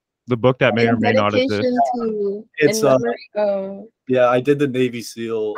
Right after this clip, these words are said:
Speaker 3: uh, copy pasta.
Speaker 1: How could you put a book out and not give me a copy of her book?
Speaker 3: Uh, well, I sent it to you, but I think it got lost in the mail.
Speaker 1: Oh, okay.
Speaker 3: Yeah.
Speaker 1: Do you know
Speaker 2: Yeah,
Speaker 1: my
Speaker 2: mine
Speaker 1: address?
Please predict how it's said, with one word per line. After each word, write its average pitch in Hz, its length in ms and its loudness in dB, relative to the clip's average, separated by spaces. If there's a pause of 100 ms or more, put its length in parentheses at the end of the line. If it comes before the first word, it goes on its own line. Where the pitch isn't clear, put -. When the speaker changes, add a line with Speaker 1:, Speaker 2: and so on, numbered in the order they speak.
Speaker 3:
uh, 107 200 -6 (260)
copy 110 300 -2
pasta. - 580 -18
Speaker 1:
How 156 100 2
could 196 220 0
you 202 480 -4
put 175 100 -2
a 156 60 2
book 123 240 0
out 107 240 2
and 107 100 -6
not 107 260 -4
give 104 160 -8
me 98 140 -6
a 95 80 -6
copy 95 540 -6
of 95 160 -10
her 95 100 -8
book? 92 240 -10 (840)
Speaker 3:
Uh, 156 200 6
well, 185 300 8
I 175 160 6
sent 160 380 0
it 214 120 -4
to 220 120 -10
you, 226 160 -6
but 185 140 2
I 139 100 2
think 185 340 -6
it 143 300 -6
got 139 180 2
lost 127 320 0
in 127 60 -12
the 113 80 -10
mail. 107 400 -10 (360)
Speaker 1:
Oh, 104 520 0 (100)
okay. 95 220 -12 (520)
Speaker 3:
Yeah. 110 420 -6 (580)
Speaker 1:
Do 117 80 -4
you 120 40 0
know 120 100 8
Speaker 2:
Yeah, - 40 10
Speaker 1:
my 120 160 4
Speaker 2:
mine 240 160 4
Speaker 1:
address? 117 220 0